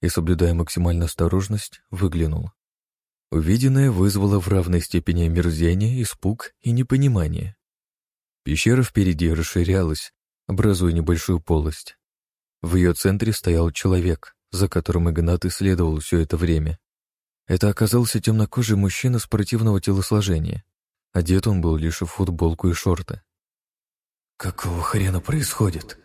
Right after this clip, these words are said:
Этот дебил ни хера не видит?»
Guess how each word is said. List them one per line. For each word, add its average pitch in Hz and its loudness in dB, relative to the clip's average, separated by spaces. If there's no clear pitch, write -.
Этот 92 -2
дебил 107 0
ни 101 -2
хера 123 2
не 120 2
видит?» 131 2